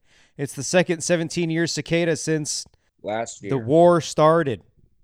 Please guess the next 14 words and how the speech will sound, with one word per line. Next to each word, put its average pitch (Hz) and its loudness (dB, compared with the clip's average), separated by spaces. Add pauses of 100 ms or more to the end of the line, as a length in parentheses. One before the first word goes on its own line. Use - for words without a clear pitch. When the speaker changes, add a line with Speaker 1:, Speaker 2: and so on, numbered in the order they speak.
(260)
Speaker 2:
Oh, 104 -6
hell 110 -4
yeah. 113 -4 (360)
Speaker 1:
Peop-, 190 -2 (600)
cicadas 185 0
that 170 2
Speaker 2:
That 160 2
Speaker 1:
were 165 4
Speaker 2:
was 175 -2
Speaker 1:
born 175 6
Speaker 2:
the 143 -2
Iraq 143 -6
War, 82 -14
though. 55 -20